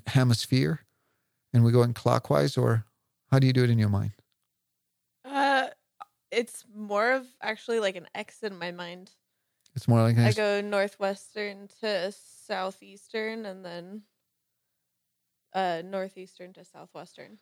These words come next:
Speaker 1: I'm just gonna have to declare 'em.
Speaker 2: Okay.
Speaker 1: So, uh, northwestern quadrant autistok.
Speaker 2: Mm-hmm.
Speaker 1: That is literal and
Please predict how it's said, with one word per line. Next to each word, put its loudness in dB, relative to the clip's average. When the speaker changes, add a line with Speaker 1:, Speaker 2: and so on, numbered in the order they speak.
Speaker 1:
I'm 6
just 0
gonna 6
have 6
to 0
declare 0
'em. -4
Speaker 2:
Okay. -6
Speaker 1:
So, 4
uh, 4
northwestern 4
quadrant 2
autistok. 2
Speaker 2:
Mm-hmm. -6
Speaker 1:
That 4
is 4
literal 6
and 2